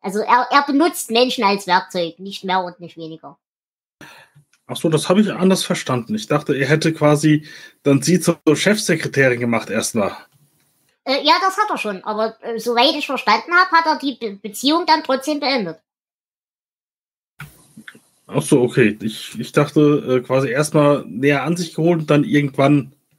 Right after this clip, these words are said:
Speaker 2: beendet. Aber kann sein, dass ich da, äh, mich falsch erinnere.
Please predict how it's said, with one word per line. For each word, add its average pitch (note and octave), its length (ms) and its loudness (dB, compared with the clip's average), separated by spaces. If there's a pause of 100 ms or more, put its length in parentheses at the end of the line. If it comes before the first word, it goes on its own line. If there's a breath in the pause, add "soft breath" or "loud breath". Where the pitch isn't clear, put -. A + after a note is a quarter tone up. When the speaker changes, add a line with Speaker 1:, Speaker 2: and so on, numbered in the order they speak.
(340)
Speaker 2:
beendet. G#2 380 -12
Aber A#2+ 380 0 (240)
kann C#3+ 180 0
sein, C3+ 140 2
dass C3+ 140 0
ich - 80 -12
da, A#2 440 4
äh, A#2 40 4
mich A2+ 180 -2
falsch A2+ 240 -2
erinnere. F#2+ 320 -4